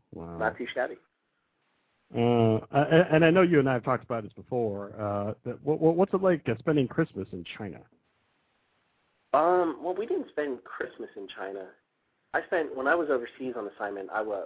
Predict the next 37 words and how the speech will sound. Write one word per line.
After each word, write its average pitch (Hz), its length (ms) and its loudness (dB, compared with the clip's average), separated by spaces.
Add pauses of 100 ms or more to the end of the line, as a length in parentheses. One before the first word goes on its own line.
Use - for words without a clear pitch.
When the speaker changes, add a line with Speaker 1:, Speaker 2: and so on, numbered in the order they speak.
Speaker 1:
we 123 60 -10
came 131 220 -4
back 113 200 0
for, - 160 -16
home 110 280 -8
for 98 180 -10 (160)
Christmas. - 360 -14 (760)
Um, 107 300 -6
we 160 100 -8
spent 214 180 -2
Christmas 202 400 -6
in 117 120 -8
Japan, 101 560 -12 (760)
and, 131 220 0
uh, 120 40 2
Speaker 2:
Oh, - 20 4
Speaker 1:
it 120 60 4
was 117 80 2
Speaker 2:
that's 123 100 2
Speaker 1:
very 214 180 2
Speaker 2:
right. 127 160 -8
Speaker 1:
kinda, 98 220 -8 (320)
it 170 60 -6
was 180 100 -6
melodrama-, 156 500 2 (420)
melodramatic. 104 800 -6
Uh, 107 160 0
in 139 140 -2
Japan, 131 460 -2 (1160)
God's 147 240 6
honest 127 220 -2 (100)
truth, 104 200 -2 (560)
on 120 80 -4
Christmas 156 440 2
Day, 131 180 2
the 110 120 -8
Japanese 123 640 2